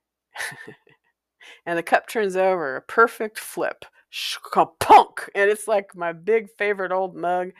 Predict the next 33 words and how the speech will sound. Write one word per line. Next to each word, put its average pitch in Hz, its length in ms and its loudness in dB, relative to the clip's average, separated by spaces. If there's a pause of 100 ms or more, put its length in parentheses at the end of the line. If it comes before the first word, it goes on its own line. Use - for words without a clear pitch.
(360)
And 165 180 -2
then 185 120 0
there's 185 200 -2
just, 180 260 -6
like, 185 180 0
a 139 100 -2
moon 233 520 0
of 214 100 -2
fucking 170 440 -2
milk 185 260 0
all 185 180 6
over 175 300 4
the 139 140 -4
fucking 165 400 -4
floor, 202 440 2
and 190 80 -2
it's 190 160 -8
on 180 180 -4
the 147 80 -12
cabinets, 214 840 2
and 175 140 -8
it's 185 180 -12
on 185 220 -6
the 165 80 -10
fucking 175 340 -6
stool, 233 600 0
and 175 80 -4
it's 165 120 -10
on 190 180 -6
the 143 60 -12
sink, 247 480 -2
and 180 160 -6
it's 226 200 -8